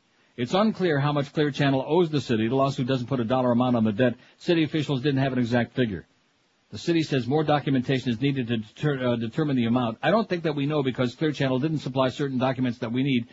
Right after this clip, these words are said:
city solicitor Jay Forsett told a Kentucky Post. Covington Finance Director Bob Dew mentioned to the Kentucky Post, "Since Clear Channel bought Jacor in nineteen ninety-nine,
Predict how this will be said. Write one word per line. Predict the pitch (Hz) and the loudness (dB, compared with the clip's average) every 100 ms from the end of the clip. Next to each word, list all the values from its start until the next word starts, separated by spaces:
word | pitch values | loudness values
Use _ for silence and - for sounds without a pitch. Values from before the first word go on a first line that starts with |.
| - | -20
city | - 180 170 | -4 2 2
solicitor | 143 147 156 147 123 | 2 0 0 0 0
Jay | 113 131 139 | 0 0 0
Forsett | 135 135 127 - 151 - | 0 -4 -4 0 -2 0
told | 135 127 | -2 0
a | 117 | 0
Kentucky | 127 113 117 107 | -2 -2 -2 -4
Post. | - 120 95 - _ _ _ _ _ _ _ _ _ | -2 -2 -2 -10 _ _ _ _ _ _ _ _ _
Covington | - 190 185 160 131 | 2 2 2 -2 0
Finance | 160 165 151 - | -2 0 -2 -2
Director | 131 123 123 | -2 0 0
Bob | 113 135 147 127 | 0 2 2 2
Dew | 123 165 | 0 2
mentioned | 135 123 123 | 0 0 -2
to | 117 | -2
the | |
Kentucky | 110 113 123 107 113 | -2 -2 -2 -2 -2
Post, | 139 147 | 0 0
"Since | 135 131 | 0 -2
Clear | - 180 175 | -2 -2 0
Channel | 160 147 | 0 -2
bought | 117 127 120 | 2 0 2
Jacor | 131 - 127 | -4 0 -2
in | 120 | 0
nineteen | 123 123 120 | -2 0 0
ninety-nine, | 110 104 123 143 | 0 0 0 -2